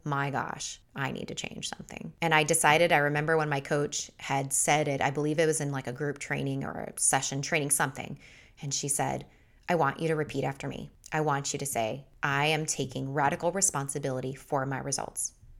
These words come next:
And from that point is when I was like, "I can change this. I can change my circumstances and I can make adjustments." Okay. Now, for me personally,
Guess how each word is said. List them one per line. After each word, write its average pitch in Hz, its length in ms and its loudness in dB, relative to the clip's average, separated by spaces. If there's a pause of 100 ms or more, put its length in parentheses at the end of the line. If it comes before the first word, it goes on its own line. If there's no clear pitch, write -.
(380)
And 156 300 2
from 160 220 0
that 151 240 6
point 156 540 -4 (140)
is 160 200 -2
when 151 160 0
I 147 100 2
was 143 180 -2
like, 135 380 -4
"I 151 160 4
can 233 160 4
change 185 400 2
this. - 440 -4 (100)
I 160 100 10
can 226 200 2
change 165 840 2 (160)
my 156 140 2
circumstances 143 1000 0 (300)
and 170 200 6
I 165 160 10
can 156 480 0 (1200)
make 180 320 6
adjustments." 147 800 0 (180)
Okay. 151 320 0
Now, 160 360 6
for - 220 2
me 160 200 4
personally, 330 800 2